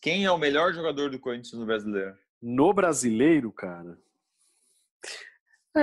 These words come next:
Speaker 2: eu, eu acho que eu ficaria com o Jô, né? Eu acho que eu ficaria <laughs> com o Jô. Pelo, por ser o, o cara que fica ali no ataque, segurando a bola, e quando, é, o pouco de luz que o Corinthians tem de,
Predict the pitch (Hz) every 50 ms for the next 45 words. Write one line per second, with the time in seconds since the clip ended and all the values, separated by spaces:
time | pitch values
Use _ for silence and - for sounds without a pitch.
0 | 233 170 180 208 214 247 285 277 - - 311 - 330 - 302 294 294 302 294 -
1 | 311 269 160 156 185 208 220 190 175 170 156 - - _ _ _ _ _ _ -
2 | 139 143 156 175 185 - - 220 214 233 220 - - 247 220 220 202 - - -
3 | 262 240 202 - 165 165 160 139 - - - - - - - - - - - _
4 | _ _ _ _ _ _ _ _ _ _ - 139 135 143 156 170 180 190 196 190
5 | 185 175 165 151 143 135 131 127 120 120 117 117 120 123 _ _ _ _ _ _
6 | _ _ _ _ - 147 147 143 - - - 151 151 160 170 180 170 185 180 170
7 | 151 147 135 127 123 120 120 131 _ _ _ 165 151 - - 156 160 175 180 156
8 | 135 - 151 165 160 151 156 156 160 156 151 147 - 143 139 147 151 - - 135
9 | - - 135 135 143 147 147 143 143 131 120 123 127 131 143 151 139 139 _ -
10 | 131 127 - 139 135 135 139 143 139 135 131 123 120 123 123 117 110 104 98 85
11 | 90 110 117 113 110 107 107 107 107 107 101 92 92 92 82 76 71 55 50 50
12 | - 92 131 131 - _ - 160 185 220 - - 208 180 151 180 170 156 156 160
13 | 170 160 - - 156 147 - 147 147 147 139 - 147 139 - - - 143 139 135
14 | 127 123 131 131 123 120 120 117